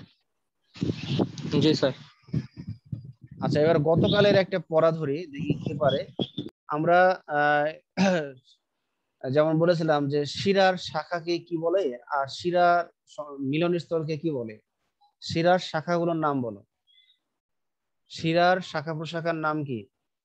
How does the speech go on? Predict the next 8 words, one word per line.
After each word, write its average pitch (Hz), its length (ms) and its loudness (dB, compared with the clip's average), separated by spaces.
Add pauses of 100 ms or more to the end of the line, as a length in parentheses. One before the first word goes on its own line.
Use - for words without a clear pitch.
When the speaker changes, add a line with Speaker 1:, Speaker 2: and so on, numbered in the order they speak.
(3500)
Speaker 2:
শিরার 165 680 2
শাখা 151 360 -6
প্রশাখার 156 380 -4
নাম 156 280 -2
ছিল 160 200 -6 (1000)
শিরার 156 480 2
কৌশিক 147 400 -6
জালক। 104 280 -6